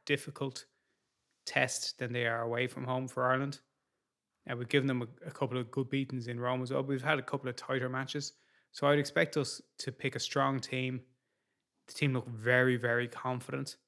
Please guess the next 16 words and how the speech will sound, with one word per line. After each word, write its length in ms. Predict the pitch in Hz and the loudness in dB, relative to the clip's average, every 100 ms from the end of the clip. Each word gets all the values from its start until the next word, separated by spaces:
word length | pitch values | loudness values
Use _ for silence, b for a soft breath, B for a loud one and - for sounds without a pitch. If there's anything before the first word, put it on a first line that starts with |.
| _ _ _ _ _ _ | _ _ _ _ _ _
And 600 | 151 127 123 123 123 120 | -4 -2 0 -2 -4 -4
I 100 | 120 | -4
don't 300 | 120 123 120 | -2 -4 -6
think 260 | - 123 120 | -6 -8 -6
that, 300 | 123 117 123 | -10 -8 -6
uh, 520 | 123 120 120 120 120 | -6 -4 -6 -6 -8
the 100 | - | -10
Italians 460 | 127 139 135 127 117 | -6 -2 0 -2 -4
will 60 | |
be 100 | 123 | -6
able 100 | 120 | -6
to 140 | - 120 | -6 -4
handle 320 | 120 123 120 | -4 -4 -4
the 80 | 117 | 0
rhythm. 260 | 127 127 - _ _ _ _ _ _ _ _ _ | 2 2 -2 _ _ _ _ _ _ _ _ _
So 440 | - 139 127 127 | -6 -2 0 -2